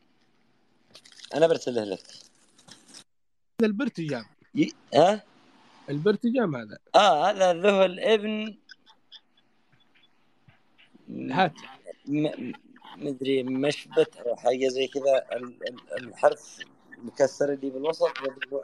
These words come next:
Speaker 1: ألف.
Speaker 2: هات.
Speaker 1: دقيقة، دقيقة، أنا أرسله لك.
Speaker 2: لو ترسله. جي إيه. جي إيه كيف؟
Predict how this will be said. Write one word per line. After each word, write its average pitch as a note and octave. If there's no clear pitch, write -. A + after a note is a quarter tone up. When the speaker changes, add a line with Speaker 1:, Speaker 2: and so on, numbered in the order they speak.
Speaker 1:
ألف. F3
Speaker 2:
هات. D#3+
Speaker 1:
دقيقة، -
دقيقة، D#3+
أنا C3+
أرسله B2
لك. A2
Speaker 2:
لو C#3+
ترسله. E3+
جي C3+
إيه. D3+
جي F3
إيه A3
كيف؟ A#3